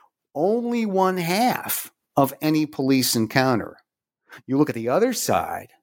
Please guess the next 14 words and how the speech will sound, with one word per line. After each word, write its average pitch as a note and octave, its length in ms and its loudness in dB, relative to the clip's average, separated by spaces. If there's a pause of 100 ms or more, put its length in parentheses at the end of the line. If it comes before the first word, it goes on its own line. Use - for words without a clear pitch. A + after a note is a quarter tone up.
(520)
what B2 500 -2
a A2+ 380 2
civilian, A#2 580 2
but A2+ 240 -2
particularly A2+ 920 2
a G#2+ 100 0
person D3+ 520 4
of G2+ 200 0
color, A2+ 500 0 (500)
feels G#2+ 800 -2
confronting B2 760 0
a G2+ 60 2
police A#2 540 0
officer. G2+ 800 -2